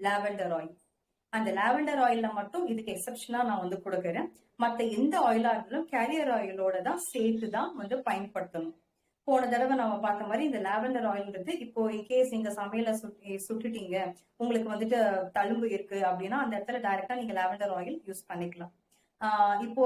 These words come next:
ஹேர் க்ரோத்துக்காகவும் நான் லாஸ்ட் டைம் சொல்லியிருப்பேன், டீ ட்ரீ ஆயில், நான் வந்து ரோஸ்மேரி ஆயில், ஆஹ், ரெக்கமெண்ட் பண்ண மாட்டேன். ஹேர் க்ரோத்துக்கு நல்லா வரும், but ஆனா அது ரெக்கமெண்ட் பண்றது கிடையாது, ஏன்னா அதுல பி பி ஃப்ளக்சுவேட் ஆகும். So இந்த பி பி ப்ராப்ளம் ஏறக்குறைய இருக்கிறவங்களுக்கு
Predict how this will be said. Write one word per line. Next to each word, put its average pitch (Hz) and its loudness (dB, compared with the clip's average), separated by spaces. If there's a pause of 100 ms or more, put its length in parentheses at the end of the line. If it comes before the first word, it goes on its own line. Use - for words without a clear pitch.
ஹேர் 226 2
க்ரோத்துக்காகவும் 226 0
நான் 190 -2
லாஸ்ட் 190 -4
டைம் 202 -10
சொல்லியிருப்பேன், 180 -4 (220)
டீ 302 0
ட்ரீ 269 -2
ஆயில், 190 4
நான் 214 0
வந்து 269 2
ரோஸ்மேரி 247 0
ஆயில், 202 0
ஆஹ், 180 2 (100)
ரெக்கமெண்ட் 220 -4
பண்ண 185 -4
மாட்டேன். 175 -6
ஹேர் 202 -4
க்ரோத்துக்கு 233 -8
நல்லா 202 2
வரும், 220 0
but 202 -2
ஆனா 208 -2
அது 220 -2
ரெக்கமெண்ட் 220 -6
பண்றது 214 -2
கிடையாது, 190 0
ஏன்னா 233 2
அதுல 185 -2 (100)
பி 262 -6
பி 349 -4
ஃப்ளக்சுவேட் - -4
ஆகும். 165 -6 (360)
So 277 6 (260)
இந்த 220 0
பி 233 -2
பி 311 0
ப்ராப்ளம் 220 0
ஏறக்குறைய 233 0
இருக்கிறவங்களுக்கு 208 -4